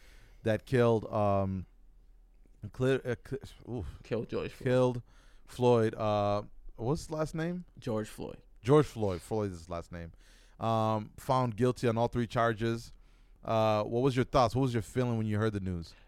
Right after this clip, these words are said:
Speaker 2: Not shocked at all. I f-, I'm shocked that people really thought this guy was gonna be able to get off. It's, uh, not with all the riots you even was protesting when this happened. Uh, like, there was no way they was gonna allow this to get off. If he got off, we'd have been pushed back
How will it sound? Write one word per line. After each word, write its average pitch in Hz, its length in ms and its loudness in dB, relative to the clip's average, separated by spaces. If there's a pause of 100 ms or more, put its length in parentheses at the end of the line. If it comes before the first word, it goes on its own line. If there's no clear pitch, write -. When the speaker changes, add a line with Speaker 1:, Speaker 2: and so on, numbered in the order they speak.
Speaker 2:
Not 127 260 0
shocked 123 380 0
at 110 160 -2
all. 123 300 2
I 120 80 0
f-, - 140 -6
I'm 131 180 -4
shocked 160 380 2
that - 160 -2
people 143 240 0
really 139 220 -2
thought 123 260 2 (160)
this 123 180 -2
guy 117 220 0
was 101 140 -10
gonna 107 120 -10
be 92 120 -8
able 101 120 -8
to 98 60 -12
get 92 120 -12
off. 80 180 -14 (760)
It's, 113 160 -4
uh, 104 440 0
not 123 300 4
with 131 200 0
all 120 160 2
the 107 100 -2
riots 113 640 0
you 123 160 2
even 123 240 2
was 120 120 -2
protesting 123 600 0
when 117 120 -2
this 120 140 -2
happened. 120 460 2 (420)
Uh, - 80 -8 (220)
like, 110 320 -4 (100)
there 131 160 2
was 143 160 4
no 139 160 4
way 127 220 4
they 123 80 4
was 180 100 0
gonna 104 140 -4
allow 110 220 0
this 107 180 -6
to 110 60 -8
get 92 140 -6
off. - 200 -6
If 113 160 -6
he 180 140 4
got 156 240 6
off, 120 440 4 (800)
we'd 127 140 4
have 123 60 6
been 113 100 4
pushed - 260 -2
back - 300 -4